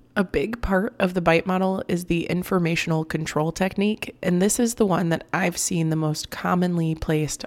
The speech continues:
on Facebook or with social media. Through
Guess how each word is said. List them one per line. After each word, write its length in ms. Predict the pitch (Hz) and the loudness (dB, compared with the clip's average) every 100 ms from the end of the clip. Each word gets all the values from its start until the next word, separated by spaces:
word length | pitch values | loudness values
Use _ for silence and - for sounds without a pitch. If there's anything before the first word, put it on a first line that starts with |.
| - | -6
on 420 | 160 160 156 160 | -4 -2 -4 -6
Facebook 640 | - 240 - - 175 - - | 0 0 0 -2 -2 -2 -6
or 440 | 165 160 160 160 - | 0 2 2 -2 -4
with 160 | 160 156 | -4 -2
social 360 | 147 147 - | 0 0 -2
media. 540 | 156 180 175 160 - 185 - - _ _ - - | 2 2 2 0 -4 -8 -18 -20 _ _ -20 -20
Through 480 | - 175 170 175 | -4 0 2 2